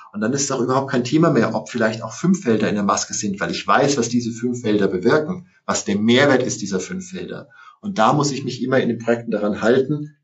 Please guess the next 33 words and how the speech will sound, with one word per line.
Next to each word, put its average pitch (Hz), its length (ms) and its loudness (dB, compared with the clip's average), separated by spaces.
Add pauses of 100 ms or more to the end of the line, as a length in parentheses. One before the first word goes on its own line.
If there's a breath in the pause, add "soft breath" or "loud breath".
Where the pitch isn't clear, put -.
Mehrwerte 135 500 4
schaffen, 120 380 -2
Kontext 131 400 0
schaffen, 123 260 0
dann 104 160 0
sind 104 220 -2
Informationen 107 560 2
auch - 140 -4
wirklich - 280 -6
nutzbar 117 540 2
und 104 80 -6
nicht 92 220 -4
einfach - 240 -14
nur - 160 -4 (100)
da. - 300 -2 (1400)
Nach 110 180 -4
innen 127 200 2
und 113 120 2
nach 110 120 -4
außen 117 260 2
kommuniziert, 117 680 2 (420 loud breath)
und 98 160 -4
damit 120 240 4
wird 120 100 4
der 113 80 4
Digital 107 360 0
Workplace 104 380 2
eben 104 140 -2
das 95 200 -2
wesentliche 110 440 2
Werkzeug 98 440 0
für - 100 -6
Digitalisierungsprojekte. - 1160 -8